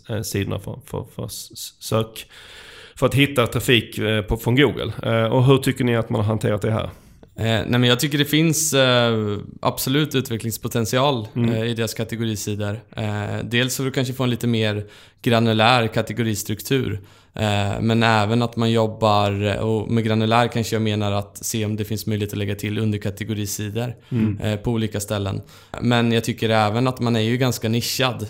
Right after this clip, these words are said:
Speaker 2: så att jag kan också tycka att man, eh, ska försöka, eh, ja, men lite mer nischa in sig.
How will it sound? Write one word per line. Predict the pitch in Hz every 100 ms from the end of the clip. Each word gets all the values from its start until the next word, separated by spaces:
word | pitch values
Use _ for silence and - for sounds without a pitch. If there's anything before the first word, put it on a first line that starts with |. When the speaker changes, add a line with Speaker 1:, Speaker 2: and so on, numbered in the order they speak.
| -
Speaker 2:
så | -
att | 110
jag | 117 107
kan | - 117
också | 104 -
tycka | 117 123 -
att | 104 -
man, | 107 104 104
eh, | 107 110 - - -
ska | - 120 131
försöka, | 139 131 123 110 - 117 107 107 - - - -
eh, | - 107 107 120 - - -
ja, | -
men | 120 120
lite | 123 123 135
mer | 131 113
nischa | 117 113 113
in | 107 101
sig. | - 107 110